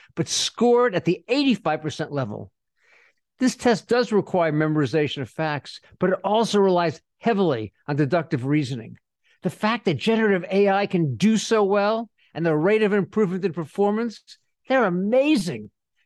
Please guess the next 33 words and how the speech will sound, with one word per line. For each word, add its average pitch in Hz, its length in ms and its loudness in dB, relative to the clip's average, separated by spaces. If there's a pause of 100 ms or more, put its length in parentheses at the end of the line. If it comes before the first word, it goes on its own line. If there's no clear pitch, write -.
(800)
They 208 80 0
reflect 220 420 0
the 196 80 -2
similarity 220 880 0
between 170 360 -2
the 175 80 4
way 180 200 2
the 160 80 -4
technology 165 720 -2
works 196 640 -2 (260)
and 139 100 -10
how 139 140 -8
humans 180 560 2 (400)
think 247 360 -4 (180)
and 147 120 -8
answer 175 360 -2
questions. 135 800 -6 (560)
And 190 100 2
with 170 140 0
the 190 100 2
new 202 340 4
Chat 208 340 -2
G 214 120 -2
P 202 140 -2
T 214 180 -2
four 233 640 -2 (640)
that 175 120 -4
includes 202 560 0
expanded 196 600 0
video 190 420 2
and 160 120 0
visual 180 300 0
capabilities, 196 840 -6